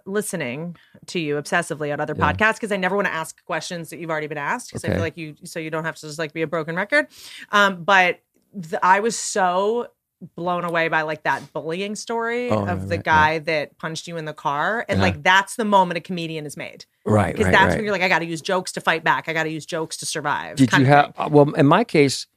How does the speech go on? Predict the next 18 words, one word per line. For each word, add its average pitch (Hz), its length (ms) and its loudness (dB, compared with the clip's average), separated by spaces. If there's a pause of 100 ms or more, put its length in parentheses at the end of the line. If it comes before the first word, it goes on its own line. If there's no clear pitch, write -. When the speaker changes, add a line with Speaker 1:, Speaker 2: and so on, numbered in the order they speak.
(260)
Speaker 2:
and 131 100 6
I 131 60 8
remember 135 380 4 (200)
I 127 80 6
got 131 200 2
punched 143 220 2
by 156 100 4
this 139 120 2
bully 104 340 4
'cause 98 360 -2
his 98 260 -2
girlfriend 104 360 2
wanted 101 120 2
to 98 60 0
go 101 100 4
out 90 100 2
with 82 120 -6
me, 87 220 -2